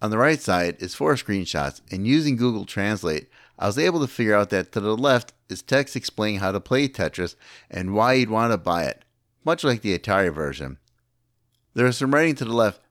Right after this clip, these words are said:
that is written top to bottom in traditional Japanese style, which Google Translate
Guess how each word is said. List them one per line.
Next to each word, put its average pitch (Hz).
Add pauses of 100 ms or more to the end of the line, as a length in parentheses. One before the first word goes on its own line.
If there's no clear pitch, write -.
that 101
is 107
written 113
top 110
to 113
bottom 90
in 95
traditional 104
Japanese 92
style, 87 (320)
which 127
Google 170
Translate 107